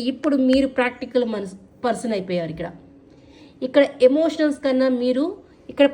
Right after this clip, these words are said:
ప్రాక్టికల్‌గా ఆలోచిస్తున్నారు. ఇప్పుడు మీరు మీకోసం స్టాండ్ తీసుకుంటున్నారు. ఇప్పుడు నిలదీయటానికి రెడీగా ఉన్నారనమాట.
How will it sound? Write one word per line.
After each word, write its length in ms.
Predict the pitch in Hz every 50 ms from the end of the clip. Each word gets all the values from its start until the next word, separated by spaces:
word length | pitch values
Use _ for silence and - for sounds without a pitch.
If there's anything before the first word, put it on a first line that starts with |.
| - - -
ప్రాక్టికల్‌గా 640 | _ 269 262 262 262 - - 262 - 285 269 247 254
ఆలోచిస్తున్నారు. 840 | 247 226 220 220 202 - 220 185 - - 208 185 180 175 175 170 170 175 - - _ - - - - _ -
ఇప్పుడు 420 | 269 269 - - - - 370 370
మీరు 260 | 339 311 294 294 285 277 247
మీకోసం 640 | 240 254 285 330 339 - - 311 294 285 - 302 277
స్టాండ్ 420 | 262 - 269 240 240 240 240 233
తీసుకుంటున్నారు. 960 | 240 233 226 - _ 247 226 220 226 214 208 202 196 196 190 180 190 226 240 240 233 214 190 175 160 160 - - _ _ _ - - - - _ _
ఇప్పుడు 340 | 262 - - - - 359 302
నిలదీయటానికి 760 | 285 262 254 240 277 285 - 285 277 269 277 262 254 254 269 262 196 190
రెడీగా 480 | 196 214 220 226 294 320 330 285 311 294
ఉన్నారనమాట. 600 | 285 269 254 247 240 226 226 214 208 202 196 190